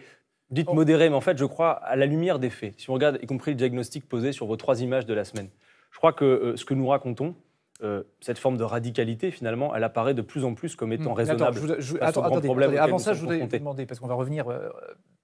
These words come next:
Speaker 2: avant
Speaker 1: C'est,
Speaker 2: de
Speaker 1: c'est
Speaker 2: s'en
Speaker 1: un
Speaker 2: aller.
Speaker 1: vaste zapping, là,
Speaker 2: Oui,
Speaker 1: votre
Speaker 2: oui, non,
Speaker 1: affaire.
Speaker 2: non, juste, juste. Est-ce que, parce que vous, on vous a vu à Lille, vous êtes député de Lille. La question est de savoir si vous serez candidat au municipal à Lille. Il y a un an et demi,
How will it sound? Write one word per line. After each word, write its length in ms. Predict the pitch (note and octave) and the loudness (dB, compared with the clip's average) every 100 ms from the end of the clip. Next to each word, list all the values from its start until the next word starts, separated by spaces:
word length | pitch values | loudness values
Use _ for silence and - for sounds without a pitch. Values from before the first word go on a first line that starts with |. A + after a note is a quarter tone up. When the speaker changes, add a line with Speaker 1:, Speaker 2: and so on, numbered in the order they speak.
| _ _ | _ _
Speaker 2:
avant 240 | - D3+ D#3+ | 2 2 2
Speaker 1:
C'est, 140 | - | 0
Speaker 2:
de 40 | D3 | 4
Speaker 1:
c'est 0 | |
Speaker 2:
s'en 0 | |
Speaker 1:
un 40 | C#3+ | 6
Speaker 2:
aller. 20 | |
Speaker 1:
vaste 240 | D#3+ D3+ C#3+ | 6 4 4
zapping, 400 | D#3 D#3 A3+ F#3 | 4 4 4 6
là, 120 | C#3 | 6
Speaker 2:
Oui, 60 | G3+ | 8
Speaker 1:
votre 40 | |
Speaker 2:
oui, 60 | G3 | 6
non, 60 | |
Speaker 1:
affaire. 240 | C#3 F#3+ F3 | 6 6 4
Speaker 2:
non, 40 | |
juste, 200 | D3+ A3 | 2 0
juste. 300 | C#3+ G3 B2 - _ _ _ - | 0 -2 -2 -12 _ _ _ -2
Est-ce 200 | G3+ G#3 | 0 2
que, 320 | C4 D4 D4+ - | 2 2 0 -8
parce 140 | C3 | -10
que 80 | - | -8
vous, 140 | B2+ D3+ | -8 -8
on 60 | |
vous 180 | C3 C3 | -8 -4
a 40 | C3+ | -4
vu 180 | D3 D#3+ | 0 0
à 60 | |
Lille, 240 | C#3+ A#2 A#2 B2 | -2 -6 -12 -12
vous 220 | B2+ C3 | -6 -4
êtes 100 | C#3+ | -4
député 680 | C3+ C#3 C#3 F#3+ G#3+ A3+ _ _ _ - | -6 -8 -10 -6 -6 -6 _ _ _ -4
de 120 | E3 | 0
Lille. 340 | F#3 B2+ A2 - _ _ _ _ _ | 0 -2 -8 -16 _ _ _ _ _
La 100 | C#3 | -10
question 200 | C3 F#3+ | -8 -8
est 40 | D#3+ | -4
de 40 | |
savoir 220 | D#3 F3+ | -2 -2
si 120 | - | -4
vous 100 | C#3+ | -8
serez 160 | D3 - | -10 -10
candidat 520 | - A#3+ A#3+ A3 G3+ | 0 2 2 2 2
au 40 | G3+ | 0
municipal 440 | E3+ D#3+ D3 E3 | -2 -12 -4 -2
à 40 | C#3 | -2
Lille. 220 | B2 B2+ | -4 -8
Il 100 | D#3+ | -4
y 60 | D3+ | -2
a 80 | E3+ | 0
un 160 | G3+ G#3 | -2 0
an 120 | G#3 | -2
et 80 | F#3+ | -4
demi, 200 | D#3+ | -8